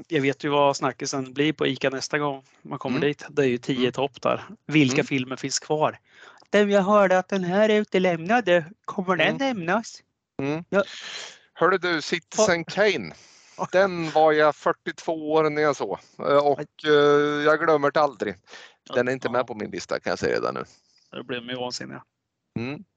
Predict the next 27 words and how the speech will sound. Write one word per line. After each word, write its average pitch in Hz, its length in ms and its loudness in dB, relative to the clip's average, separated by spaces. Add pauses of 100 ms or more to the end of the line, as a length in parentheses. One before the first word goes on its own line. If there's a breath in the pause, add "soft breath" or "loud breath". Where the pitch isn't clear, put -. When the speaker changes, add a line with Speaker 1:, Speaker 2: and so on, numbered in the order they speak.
(280)
Speaker 1:
Jag, 139 540 4
eftersom 151 340 -6
jag 151 140 0
bor 139 140 -4
lite 135 200 -4
utanför 135 300 -4
stan, 127 240 -2
åt 127 100 -6
andra 131 240 0
hållet, 131 260 -2
så 131 100 -2
är 123 60 2
det 123 60 -2
ju 123 160 -6
tvärtom 143 500 -2
här 139 320 2
när 139 140 -4
de 135 300 -6
sitter 131 200 -8
och 123 60 -10
pratar. 131 220 -2
Inga 143 180 -2
Citizen 123 400 -10
Kane 139 300 0
här 139 160 2
istället, 139 480 -4
utan 131 340 -2